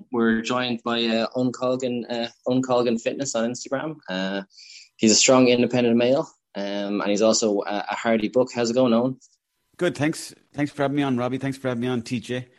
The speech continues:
Speaker 2: Really appreciate it. It's nice to talk to you, lads.
Speaker 1: Yeah, it's like to have you on there. Um, you've got a, a gig coming up soon enough, do you?
Speaker 2: I have one coming up, uh, next week, next Friday in Castlederg, and it's gonna be the first one I've had in two,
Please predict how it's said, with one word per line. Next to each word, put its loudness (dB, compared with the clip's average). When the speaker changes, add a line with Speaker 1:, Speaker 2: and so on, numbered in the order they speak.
Speaker 2:
Really -4
appreciate -4
it. -10
It's -10
nice -6
to -14
talk -2
to -6
you, -4
lads. -8
Speaker 1:
Yeah, -4
it's -4
like -4
to -10
have -6
you 0
on 4
there. 0
Um, 2
you've -2
got 0
a, 0
a -2
gig -2
coming 0
up -4
soon -8
enough, -4
do -4
you? -6
Speaker 2:
I 0
have 2
one 4
coming 2
up, -2
uh, 2
next 0
week, 0
next -2
Friday 2
in 0
Castlederg, -2
and -4
it's -8
gonna -2
be -2
the -6
first -6
one 0
I've -2
had -2
in -6
two, -4